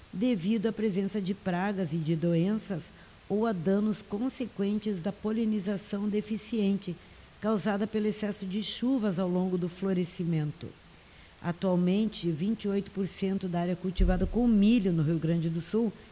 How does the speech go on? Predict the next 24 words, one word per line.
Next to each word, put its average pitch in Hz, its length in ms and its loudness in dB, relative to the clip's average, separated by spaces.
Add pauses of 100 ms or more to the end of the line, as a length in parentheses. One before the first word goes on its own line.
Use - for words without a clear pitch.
(180)
está 190 280 -4
em 196 120 0
germinação 214 920 0
e 233 100 0
desenvolvimento 190 880 0
vegetativo, 180 800 -2 (560)
dezoito 190 500 4
por 185 180 0
cento 170 340 -2
em 170 80 0
floração, 208 800 -2 (520)
trinta 240 300 0
e 196 60 2
três 175 280 -2
por 165 160 -6
cento 165 320 -2
em 165 120 0
enchimento 165 300 -2
de 170 100 -4
grãos 208 400 -2 (420)
e 247 100 -2
dezesseis 220 520 0
por 233 180 -4
cento 202 580 -2